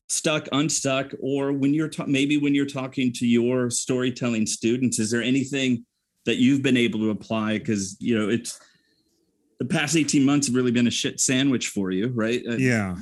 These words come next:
Speaker 1: but are there, like, so are there things that you're finding hope or finding, like, inspiration in, in, in not feeling stuck lately?
Speaker 2: I think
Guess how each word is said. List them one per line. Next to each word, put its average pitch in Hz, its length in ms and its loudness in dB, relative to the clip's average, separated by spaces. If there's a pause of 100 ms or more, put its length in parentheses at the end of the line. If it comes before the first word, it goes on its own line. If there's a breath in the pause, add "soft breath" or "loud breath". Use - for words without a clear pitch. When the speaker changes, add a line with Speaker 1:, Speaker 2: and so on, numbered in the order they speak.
Speaker 1:
but 127 180 -2
are 131 120 0
there, 135 180 0
like, 120 220 -2
so 131 520 0 (260)
are 131 100 0
there 131 120 2
things 147 280 0
that 131 120 -2
you're 127 160 0
finding 127 840 -2 (1200)
hope 160 380 -4
or 113 80 0
finding, 117 720 0
like, 101 380 -4
inspiration 123 760 0
in, 107 220 0
in, 101 360 0
in 104 180 2
not 127 240 0
feeling 92 320 -4
stuck 82 420 -8
lately? 87 380 -10 (1160 soft breath)
Speaker 2:
I 196 100 -2
think 262 280 -4